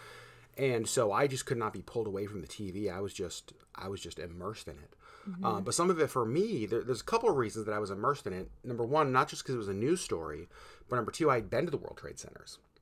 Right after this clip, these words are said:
Speaker 1: right? I, I had gone to the top. I had been in those buildings.
Speaker 2: Right.
Speaker 1: Uh, I, I remember going to New York. So I remember, like, being in that place that you're watching this thing unfold on T V. Um, and,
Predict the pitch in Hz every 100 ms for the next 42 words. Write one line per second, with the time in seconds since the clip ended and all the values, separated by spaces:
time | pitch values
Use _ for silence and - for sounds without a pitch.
0 | _ 127 143 104 120 117 117 110 127 143
1 | 143 123 123 107 - 147 - 127 120 107
2 | 135 143 117 135 127 123 120 92 117 135
3 | 117 - - - 180 180 - - - 120
4 | 107 110 107 117 123 120 110 143 156 113
5 | 92 87 - 123 127 160 147 123 117 104
6 | 104 95 147 175 180 120 104 - 127 147
7 | 135 101 - 139 131 - 107 110 110 113
8 | 131 117 110 - 120 110 107 117 107 123
9 | 127 117 98 101 95 113 98 110 92 -
10 | - - - - - - - _ 120 113
11 | 110 101 90 87 - - - - - _
12 | _ 127 117 104 101 95